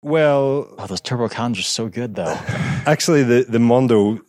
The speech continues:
Speaker 1: it, every Specialized squad at Paris-Roubaix, uh, and every rider, if I remember correctly, uh, both men's and women's races were on these new Mondo tires. I asked Specialized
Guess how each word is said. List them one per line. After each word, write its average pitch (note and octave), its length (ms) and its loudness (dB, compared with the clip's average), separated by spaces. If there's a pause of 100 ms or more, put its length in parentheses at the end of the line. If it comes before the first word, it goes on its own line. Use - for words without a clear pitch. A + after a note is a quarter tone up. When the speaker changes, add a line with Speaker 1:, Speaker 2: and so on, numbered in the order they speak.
(180)
Speaker 1:
it, - 260 -10
every A2+ 520 4
Specialized F#2 580 0
squad F2 420 -2
at F2 380 -8
Paris-Roubaix, E2 760 -4 (140)
uh, - 20 -8
and E2+ 460 -4
every F#2 280 2
rider, F2 280 2
if - 100 -6
I F2 60 -2
remember E2 340 -4
correctly, E2+ 540 -6 (260)
uh, F2 180 -6
both F2 240 -4
men's F2+ 260 0
and E2+ 120 -2
women's E2 240 -2
races D#2+ 280 -4
were E2+ 180 -4
on E2+ 180 -2
these E2+ 200 -6
new E2+ 280 -6
Mondo F2 420 -6
tires. F#2 380 -2
I F#2+ 80 0
asked F#2+ 260 0
Specialized F#2+ 540 -2